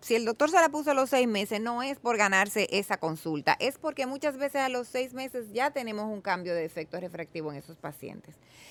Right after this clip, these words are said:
Entonces, es más importante ese examen oftalmológico en esos primeros,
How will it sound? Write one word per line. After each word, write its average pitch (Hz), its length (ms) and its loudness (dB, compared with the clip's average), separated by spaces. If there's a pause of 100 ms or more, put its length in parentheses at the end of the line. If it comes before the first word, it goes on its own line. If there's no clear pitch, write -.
(120)
Entonces, 277 360 2 (540)
es 262 220 2
más 359 300 6
importante 269 880 4
ese 269 220 2
examen 277 320 2
oftalmológico 233 720 4
en 233 120 2
esos 294 180 2
primeros, 277 540 0